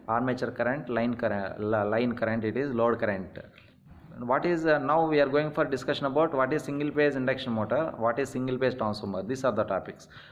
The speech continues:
Again, one more topic is there, speed control of D C motor.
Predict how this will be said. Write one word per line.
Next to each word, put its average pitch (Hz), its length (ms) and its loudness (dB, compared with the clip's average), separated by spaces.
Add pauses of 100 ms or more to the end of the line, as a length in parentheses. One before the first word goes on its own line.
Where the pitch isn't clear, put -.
Again, 127 280 0
one 143 120 2
more 170 160 2
topic 160 360 2
is 104 100 0
there, 98 240 -2
speed 196 380 4
control 170 320 4
of 160 240 2
D 151 100 2
C 165 140 0
motor. 113 400 0